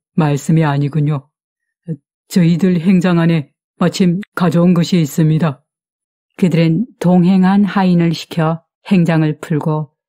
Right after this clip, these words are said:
Speaker 2: 돈 몇 냥을 꺼내어 쌀과 뗄나무를 사다가 조석거리를 마련하게 하였다.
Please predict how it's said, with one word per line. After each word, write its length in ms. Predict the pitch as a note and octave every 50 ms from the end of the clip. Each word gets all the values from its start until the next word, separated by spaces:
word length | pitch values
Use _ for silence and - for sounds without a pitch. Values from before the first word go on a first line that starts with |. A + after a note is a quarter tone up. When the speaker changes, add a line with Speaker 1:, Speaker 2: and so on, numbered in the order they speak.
| _ _
Speaker 2:
돈 280 | - F#3 F#3 F#3+ G3 G3
몇 160 | F#3+ F3+ F3
냥을 360 | F3 F3 F3 E3+ F3 F#3 F#3+
꺼내어 640 | F#3+ - G#3 G3+ F#3+ F3+ F3 F3 F3 F3 E3+ E3+ - _ _ _
쌀과 680 | _ - - G#3+ F3+ E3 E3 D3+ E3 D#3+ D#3+ D#3+ D#3 E3 - -
뗄나무를 600 | G#3 G3 G3 F#3 F#3 F#3 F#3 F3+ F#3+ F#3+ G3 G3+
사다가 580 | - - - F3+ D#3 E3 D3+ - D#3+ D#3 D3 _ _ _ _ _ _ -
조석거리를 840 | - F#3+ E3+ - - F#3 E3+ - _ - E3+ E3 E3+ E3 E3+ E3+
마련하게 560 | E3+ E3 E3+ D#3 D#3+ E3 D#3+ D#3+ D3+ C#3+ - E3+
하였다. 480 | D#3 E3 D3+ C3+ C3+ - - - _